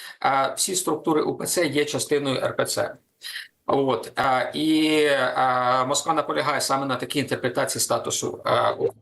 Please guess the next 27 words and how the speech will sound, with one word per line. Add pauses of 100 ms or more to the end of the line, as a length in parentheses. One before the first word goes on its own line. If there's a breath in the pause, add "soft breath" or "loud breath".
е,
У
П
Ц. (720 loud breath)
Ем, (280 loud breath)
е, (180)
е,
таку
саму
інтерпретацію
мають (180)
деякі
інші
церкви,
знач-,
ну,
значна
кількість
інших
помісних
церков
у
світі, (300 loud breath)
е,
які
і
розглядають,